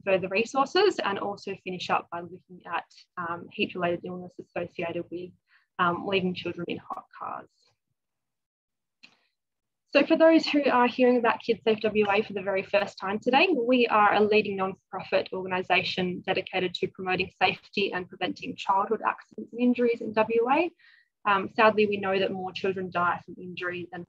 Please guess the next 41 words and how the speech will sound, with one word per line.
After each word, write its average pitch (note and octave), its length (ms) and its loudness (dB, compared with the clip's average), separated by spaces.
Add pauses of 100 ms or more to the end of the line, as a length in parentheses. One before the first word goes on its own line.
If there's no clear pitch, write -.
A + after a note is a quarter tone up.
from F3+ 180 -20
cancer, F3 460 -6
asthma F3+ 480 -4
and F3 80 -6
infectious - 400 -10
diseases F3 460 -12 (180)
combined. - 460 -20 (480)
So A#3 140 6
we B3 140 6
work A3 260 4
across A3 300 -2 (100)
the F#3+ 160 4
Western F#3+ 420 -2
Australian F#3 480 0
community A#3+ 500 4
to - 200 -10
educate F#3 460 -2
and F3 140 -6
inform F3 380 -14
parents, B3 440 4 (280)
uh, F3 200 -4
carers, A3 500 2
professionals, - 800 -4 (460)
and G#3+ 180 4
children G3 320 2
themselves A3+ 560 0
on G3 140 2
keeping G3 320 -6
them F#3 200 -6
safe F3+ 300 0
at - 100 -2
home, B3 540 2 (180)
uh, F3+ 140 -14
on G3+ 140 -6
the F#3+ 80 -8
road F3 400 -2
and E3 80 2
at - 140 -4 (120)
play E3+ 300 -2
as - 80 -10 (120)
well. - 240 -8